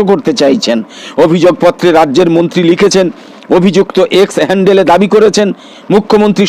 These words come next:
সংসদীয় এবং অশ্লীল শব্দ ব্যবহার করেছেন। এটা সর্বৈব মিথ্যা। অভিযোগের প্রেক্ষিতে বিজেপি নেতার বিরুদ্ধে ভারতীয় দণ্ডবিধির পাঁচশো এবং পাঁচশো নয় ধারায় পদক্ষেপ করার জন্য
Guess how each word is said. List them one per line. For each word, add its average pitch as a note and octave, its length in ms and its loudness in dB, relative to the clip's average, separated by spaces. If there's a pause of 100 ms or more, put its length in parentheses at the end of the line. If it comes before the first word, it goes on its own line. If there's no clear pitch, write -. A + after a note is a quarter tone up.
সংসদীয় G#3 500 0 (120)
এবং G#3 140 2 (140)
অশ্লীল G3+ 400 0
শব্দ F3+ 340 -2
ব্যবহার G3+ 400 2
করেছেন। G3+ 380 0 (400)
এটা D3+ 200 0
সর্বৈব F3+ 580 0
মিথ্যা। D3 400 -2 (460)
অভিযোগের F#3 540 2
প্রেক্ষিতে G3 480 0 (420)
বিজেপি F#3+ 400 0
নেতার F#3+ 340 2
বিরুদ্ধে F3+ 460 0 (400)
ভারতীয় F#3+ 500 2
দণ্ডবিধির F#3 720 0 (300)
পাঁচশো G#3 420 -2
এবং G3 180 2 (100)
পাঁচশো F#3 360 -2
নয় F3 260 2
ধারায় F3 360 2
পদক্ষেপ F3 420 -2
করার F3 280 0
জন্য D#3 260 2